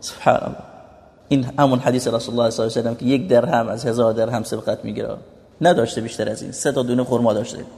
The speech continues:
اونم منزل رسول الله صلی الله علیه و سلم. ایثار می‌کنن. خودشون هم نیازمندن ولی می‌دن به اون کسی که محتاجه.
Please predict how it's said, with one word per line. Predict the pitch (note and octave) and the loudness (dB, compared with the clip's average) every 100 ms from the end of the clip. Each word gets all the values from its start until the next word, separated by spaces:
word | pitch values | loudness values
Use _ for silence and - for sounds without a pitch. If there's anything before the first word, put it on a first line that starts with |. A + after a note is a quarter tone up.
| - - - - | -20 -20 -20 -4
اونم | D3+ D3 | 2 4
منزل | C3+ C3+ C3+ C3+ | 4 2 4 4
رسول | A#2+ A#2 G2 | 4 0 -4
الله | A#2 | -4
صلی | - A2+ | -4 -6
الله | A2+ A2+ A2+ | -4 -4 -4
علیه | - A2 A#2 | -8 -8 -10
و | A#2 | -10
سلم. | - - - - - - - - | -12 -14 -16 -20 -20 -20 -20 -10
ایثار | - D#3 D3 F3+ D3+ | 2 2 6 6 6
می‌کنن. | B2 A#2 A2+ A2+ - | 0 -2 -6 -4 -2
خودشون | D#3+ D#3 C#3+ | 0 0 0
هم | C3 | 0
نیازمندن | C3+ C3+ C3 D#3 B3 - | 0 0 2 2 2 2
ولی | D3+ C#3+ | 0 0
می‌دن | D3 C#3+ C#3 | 0 2 2
به | C3+ C3+ C#3 - - | 2 -2 -2 -8 -10
اون | B2+ | -6
کسی | C3+ C3 | -6 -4
که | A#2+ | -4
محتاجه. | A2+ - A#2+ A#2 - | -6 -6 -6 -6 -8